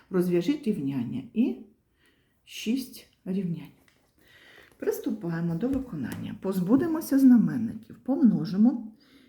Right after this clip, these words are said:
обидві частини рівняння на найменший спільний знаменник наших дробів. В даному випадку на число чотири.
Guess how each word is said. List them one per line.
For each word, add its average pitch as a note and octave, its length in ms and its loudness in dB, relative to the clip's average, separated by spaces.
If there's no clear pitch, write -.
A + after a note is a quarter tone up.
обидві G#3+ 440 4
частини G3 480 0
рівняння D#3+ 760 0
на G3 140 6
найменший E3 680 0
спільний D3 380 -6
знаменник F#3+ 580 0
наших G3 380 0
дробів. - 440 -8
В D#3 40 -10
даному E3 360 0
випадку F4+ 520 -2
на E3 240 2
число E4+ 400 -8
чотири. F3+ 540 -8